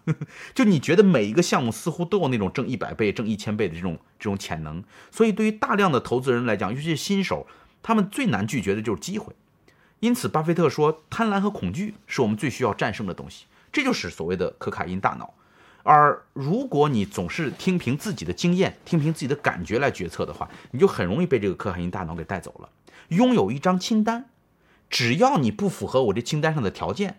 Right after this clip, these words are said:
那么对不起，我就不投。这才是有效的方法。所以我在这本书里边专门，他，他没有罗列这个帕巴里的清单哈，但是我仔细的搜寻了一下，找到了帕巴里的几个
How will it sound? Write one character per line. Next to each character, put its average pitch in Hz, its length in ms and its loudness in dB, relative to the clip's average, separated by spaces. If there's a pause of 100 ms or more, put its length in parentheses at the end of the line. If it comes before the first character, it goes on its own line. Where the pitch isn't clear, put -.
(140)
那 135 100 -4
么 107 100 -2
对 117 140 -6
不 104 80 -4
起， - 300 -10
我 82 160 -6
就 160 160 -4
不 - 100 -8
投。 - 260 -10 (540)
这 320 160 4
才 107 180 -2
是 92 360 -2 (180)
有 92 160 -2
效 87 180 -4
的 76 60 -6
方 76 160 -14
法。 - 140 -20 (440)
所 170 140 0
以 123 260 0 (360)
我 107 100 0
在 147 140 4
这 160 100 0
本 113 80 2
书 131 140 -6
里 117 80 0
边 107 200 2
专 151 160 2
门， 110 300 0 (760)
他， 156 160 0
他 175 160 0
没 175 120 4
有 131 120 6
罗 90 220 2
列 135 240 2
这 101 140 -4
个 78 480 -6
帕 - 100 -6
巴 110 140 2
里 92 120 -4
的 85 140 -2
清 87 240 -6
单 85 180 -4
哈， 80 160 -12
但 127 140 0
是 117 80 -4
我 117 80 2
仔 - 180 -10
细 127 200 -6
的 87 200 -2 (220)
搜 165 260 -2
寻 87 200 -2
了 85 40 -2
一 80 140 -6
下， 80 340 -8
找 90 160 2
到 135 200 2
了 98 60 2
帕 104 140 -6
巴 104 140 2
里 85 140 -4
的 90 80 -4
几 - 180 -14
个 123 300 0